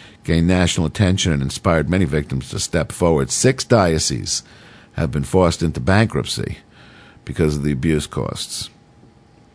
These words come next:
So now, after seven years, he's finally getting around to apologizing. You know, you would think he would have rushed over.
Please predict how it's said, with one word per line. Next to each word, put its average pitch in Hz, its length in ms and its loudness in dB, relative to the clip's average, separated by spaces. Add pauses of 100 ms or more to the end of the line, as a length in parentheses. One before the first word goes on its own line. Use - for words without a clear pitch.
(1800)
So 78 280 -2
now, 127 400 4
after 110 280 0
seven 117 420 4
years, 98 260 4
he's 80 160 -4
finally 107 380 4
getting 92 300 2
around 92 460 4
to 87 120 2
apologizing. 82 1120 2
You 80 60 2
know, 82 140 2
you 82 180 2
would 80 160 2
think 143 280 2
he 110 100 2
would 90 160 2
have 78 100 2
rushed 110 440 4
over. 85 500 4